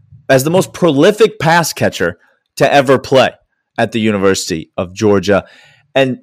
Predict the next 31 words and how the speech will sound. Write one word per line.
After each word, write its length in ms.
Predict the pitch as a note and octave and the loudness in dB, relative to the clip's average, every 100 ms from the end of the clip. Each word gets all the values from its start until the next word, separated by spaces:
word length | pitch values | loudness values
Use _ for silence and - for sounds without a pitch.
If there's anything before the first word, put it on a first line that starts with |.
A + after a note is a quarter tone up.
| _ _ _ | _ _ _
he 180 | B2+ D3 | -4 2
happens 320 | E3 D3 B2+ | 4 2 0
to 40 | A#2+ | 0
play 160 | B2+ | 0
tight 240 | A2+ B2+ C3 | 2 2 2
end. 120 | B2+ | 0
So 240 | D3 G#2 - _ _ _ | 0 -2 -4 _ _ _
we've 240 | A#2+ A#3+ | 0 2
already 200 | E4+ G3+ | 2 0
talked 260 | C#3+ F3+ D#3+ | 0 0 0
about 220 | B2 A2+ | 2 2
one 200 | A2+ C3 | 2 2
of 100 | A#2 | 2
the 100 | A2 | 0
receivers 760 | A2 G2 - D3+ - - - - _ _ | 0 -2 0 -2 -2 -10 -18 -20 _ _
from 280 | - A2+ G2+ | -4 -2 0
this 460 | G2+ F#2 - - - _ G2+ | 0 0 -2 -12 -14 _ -4
Georgia 340 | A2 G#2+ G2 | 0 2 0
recruiting 480 | F#2 F2 - F#2+ F2 | -2 -4 -2 -2 -2
class, 440 | F#2 F2+ D2+ - | -2 -2 -4 -6
the 120 | A#2 | -4
best 440 | G#2 B2 G#3+ C#4+ - | 0 2 0 0 -6
receiver 600 | G#2 G2+ - G2 F2+ C3+ | -6 -4 -2 -4 -2 -6
from 300 | - A2 G2 | -4 -4 -2
this 220 | F2+ - | -4 -6
Georgia 340 | G2+ F#2+ F2 | -4 -2 -2
recruiting 440 | E2+ E2+ - E2+ D#2 | -6 -8 -6 -6 -6
class. 360 | - D#2+ A2+ - | -6 -6 -6 -8
His 160 | F#2+ | -6
name 240 | G2+ F#2 E2+ | -2 -2 -2
is 420 | F2 F#2 E2+ | -2 -2 -4